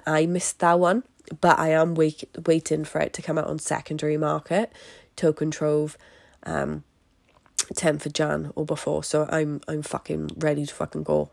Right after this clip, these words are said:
Let me tell you all, these pe-, the people that are just gonna drop those N F Ts, Katie's gonna be picking them up because I fucking missed that chance. Um,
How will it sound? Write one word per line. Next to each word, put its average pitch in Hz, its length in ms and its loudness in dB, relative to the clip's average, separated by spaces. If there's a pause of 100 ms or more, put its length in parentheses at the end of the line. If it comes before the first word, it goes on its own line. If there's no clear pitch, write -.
(140)
Let 156 100 0
me 156 80 0
tell 147 140 -2
you 151 140 -2
all, 147 100 -4
these 160 260 -2
pe-, - 280 -4 (180)
the 165 240 -2
people 165 360 -2
that 165 120 4
are 147 40 -2
just 156 220 -2
gonna 156 160 0
drop 151 240 0
those 156 180 0
N 151 100 2
F 151 140 -2
Ts, 160 260 -2 (340)
Katie's 147 380 0
gonna 147 140 -2
be 147 100 -4
picking 156 300 -6
them 143 100 -4
up 156 240 -8
because 156 240 -6
I 156 80 2
fucking 147 340 -4
missed 143 200 -6
that 139 180 -4
chance. 143 400 -6 (500)
Um, 160 460 2